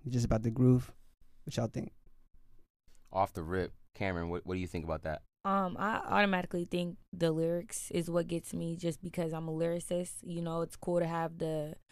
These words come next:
Speaker 3: um, the music that sounds good and the music that's popping in the clubs, but I'm one of those people who actually listen for, um, lyrics and listen
Speaker 1: Mm.
Speaker 3: for people who have cadence and who can actually spit.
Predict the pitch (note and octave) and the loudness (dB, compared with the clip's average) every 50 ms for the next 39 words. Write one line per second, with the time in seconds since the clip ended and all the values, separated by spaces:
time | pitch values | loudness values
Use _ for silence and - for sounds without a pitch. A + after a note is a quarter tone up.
0 | - - - - _ _ - - - - - G1+ G1+ - - - D#3+ E3+ E3+ F3 | -20 -20 -20 -20 _ _ -10 -10 -10 -10 -12 -12 -12 -12 -10 -2 0 0 2 2
1 | F3 F3+ F3+ F3 F3+ E3 - - D#3 D3+ - - F3+ F3 E3+ F3+ F3+ F3 E3+ F#3 | 2 0 0 0 -2 -2 0 -2 -4 -4 -2 0 0 0 2 0 -2 -2 2 4
2 | F3+ F3+ F3 E3 D#3 D3+ D3+ D3 D3 D3+ D#3 E3+ E3+ E3 E3 D#3 E3 D#3 D3+ - | 4 4 4 0 -2 -4 -6 -6 -4 -2 -2 0 0 0 0 2 0 0 0 0
3 | - F3+ F3 F3 - E3+ E3+ E3 D#3+ D#3 - - E3+ E3+ E3+ E3+ E3+ D#3+ - E3 | 0 0 2 2 0 -2 -2 -2 -6 -6 -4 -2 0 0 0 -2 -4 -2 0 2
4 | D#3+ D3+ D3 C#3 - - - E3+ E3 E3+ E3+ E3 D#3+ D#3+ D#3+ D#3+ D#3 - - E3+ | 2 2 0 -4 -6 -6 -2 -2 0 0 0 -2 -2 -2 -4 -4 -6 -6 -8 -10
5 | D#3+ D3+ D#3+ E3 E3 E3 D#3 - - - D#3+ D#3 D3+ D#3 D#3 - - D#3 D#3 D#3 | -8 -6 -4 -2 -2 -2 -4 -6 -8 -6 -4 -2 0 -2 -2 -2 -2 -6 -4 -2
6 | - D#3+ D3+ D3+ D3 D3 D3 - - - - - _ _ - D3+ D3+ - F#2 - | 0 0 0 0 -2 -4 -6 -12 -16 -20 -20 -20 _ _ -6 -6 -4 -4 -6 -8
7 | - - - - F3+ E3+ D#3+ A#2 - - - - - - E3 D#3+ D#3 D#3+ E3 G#2 | -8 -8 -2 0 2 2 2 0 -2 -6 -10 -12 -8 -4 -4 -2 2 2 4 4
8 | G2+ - - - A#2+ B2 - D#3+ D#3 D3+ D3 D3 - - D#3+ - E3 C#3+ D3+ D#3 | 4 4 4 2 -2 -2 -2 -2 -2 -2 -4 -6 -6 -8 -6 -4 -4 -2 -2 -2
9 | D3+ D#3 D3+ D3 - - F3 E3+ D#3 D#3+ D#3+ D#3 D3+ - D3+ D3+ D3+ D3+ D#3 D3 | 0 0 -2 -2 0 2 2 2 2 2 -2 -2 -4 -4 -4 -2 0 0 0 -2
10 | C#3 - E3 D3+ D#3 D#3 D3+ - - - D#3 D3 C#3 - - - - - _ - | -2 -2 -4 -4 -4 -6 -6 -8 -8 -6 -6 -6 -6 -8 -10 -14 -20 -16 _ -12
11 | - - G3+ F3+ D3+ - - | 0 2 2 2 2 0 -6